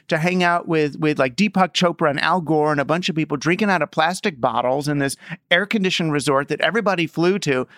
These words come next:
Like, how are we gonna talk about climate change? You know, w-, the, the, the damage that we just did so far outweighs,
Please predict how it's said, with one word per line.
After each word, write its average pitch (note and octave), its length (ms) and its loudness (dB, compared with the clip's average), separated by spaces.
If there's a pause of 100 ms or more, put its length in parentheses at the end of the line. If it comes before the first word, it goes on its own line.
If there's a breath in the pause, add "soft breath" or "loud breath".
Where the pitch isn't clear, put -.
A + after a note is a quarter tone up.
(140)
Like, G#2+ 160 -4 (840 loud breath)
how A3+ 260 2
are D4+ 80 2
we D#4 140 0
gonna D#4 180 0
talk C4+ 280 2
about C4 220 -2
climate A3 360 0
change? C#3+ 580 0
You F#3 120 2
know, F3+ 120 4
w-, F3 260 -8
the, F3 200 -2 (140)
the, G#3 200 -2
the G3+ 260 -2
damage G#3+ 440 0
that A3 160 -2
we G3 120 0
just E3 280 -4
did C#3+ 480 0
so A3 360 -2
far G3 300 2
outweighs, C#3+ 800 0